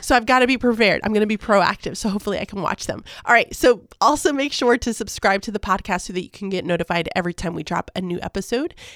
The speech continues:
And we would love for you to leave a review over on iTunes. It does give us the warm and fuzzies, and we just like hearing from what you guys have to say about it. So be sure to do that. And until next time,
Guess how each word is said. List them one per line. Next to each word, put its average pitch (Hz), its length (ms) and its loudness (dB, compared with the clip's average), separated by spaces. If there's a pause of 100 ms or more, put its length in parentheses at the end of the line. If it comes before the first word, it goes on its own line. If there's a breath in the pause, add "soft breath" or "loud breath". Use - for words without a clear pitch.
And 220 140 0
we 240 100 0
would 226 140 -2
love 220 180 0
for - 80 -8
you 254 160 -4
to 240 80 -8
leave 208 380 -6
a 196 100 -4
review 180 540 -8
over 175 320 -6
on 165 180 -4
iTunes. - 720 -10
It 190 160 -4
does 185 280 -2
give 214 160 -2
us 233 120 -2
the 240 120 -2
warm 240 240 2
and 277 120 -4
fuzzies, 214 640 -6
and 185 180 -8
we 175 80 -4
just 175 280 -6
like 202 160 -8
hearing 202 340 -6
from 190 220 -10
what - 100 -8
you 190 80 -10
guys 190 260 -6
have 185 160 -12
to 190 80 -8
say 175 200 -4
about 180 260 -2
it. - 220 -10 (520 loud breath)
So 202 440 2 (140)
be 214 100 -6
sure 214 180 -2
to 202 80 -8
do 180 160 -8
that. 190 280 -4
And 214 140 0
until 254 280 0
next 233 280 -2
time, 202 420 -8